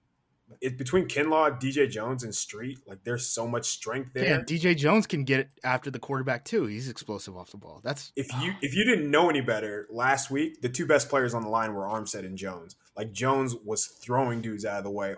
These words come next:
Speaker 1: arm over. Uh, he is, he's so good. I don't, I don't even have words to describe how good he is.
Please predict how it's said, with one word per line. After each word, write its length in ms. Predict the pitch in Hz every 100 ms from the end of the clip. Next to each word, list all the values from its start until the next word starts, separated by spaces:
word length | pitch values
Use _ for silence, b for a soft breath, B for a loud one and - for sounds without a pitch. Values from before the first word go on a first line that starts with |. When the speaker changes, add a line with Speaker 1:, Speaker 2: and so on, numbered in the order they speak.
| -
Speaker 1:
arm 280 | 120 120
over. 480 | 117 113 113 110 107 b b _
Uh, 360 | 98 95 92 85
he 280 | - 170 139
is, 240 | 98 95 - _ _
he's 380 | - 143 123 -
so 260 | - 107
good. 140 | 98 98
I 100 | 131
don't, 120 | -
I 60 | -
don't 160 | 175 170
even 160 | 160
have 160 | 139 110
words 320 | 117 120 123
to 60 | 107
describe 340 | 98 113 113
how 120 | 120
good 160 | 123 127
he 120 | 127
is. 160 | 131